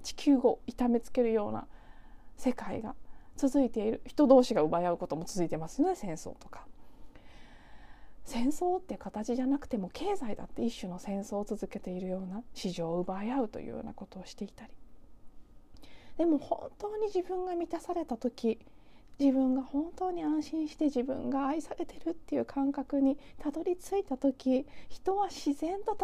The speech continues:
助け合うことができるし、分かち合うことができるはずなんですけど、まず真っ先に分かち合いなさいと言われてしまうと、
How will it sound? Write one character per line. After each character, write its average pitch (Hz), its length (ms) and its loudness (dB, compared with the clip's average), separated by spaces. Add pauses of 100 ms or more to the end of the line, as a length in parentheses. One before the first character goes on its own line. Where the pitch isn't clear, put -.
助 - 240 -4
け 381 80 4
合 349 80 4
う 285 40 2
こ 285 120 -6
と 214 140 -2
が 220 100 0
で 233 120 0
き 233 140 0
る 226 80 4
し、 233 140 -2
分 247 100 0
か 269 160 -2
ち - 160 -2
合 247 60 6
う 240 40 0
こ - 120 -4
と 175 140 2
が - 120 -2 (240)
で 254 120 4
き 403 140 2
る 349 140 -2 (120)
は 302 200 -2
ず 359 140 -2
な - 20 -2
ん 466 280 -6
で 262 80 0
す - 120 -14
け 254 160 0
ど、 359 320 0 (600)
ま 269 260 6
ず 440 100 6
真 262 160 8
っ 240 40 2
先 262 400 0
に 196 160 0 (160)
分 190 100 -2
か 220 160 0
ち 202 120 4
合 202 60 8
い 214 60 4
な 214 80 4
さ 214 160 8
い 170 100 0 (100)
と 208 220 6 (180)
言 214 100 2
わ 220 100 8
れ 233 100 6
て 302 140 2
し 294 180 4
ま 381 280 0
う 392 40 -4
と、 415 460 2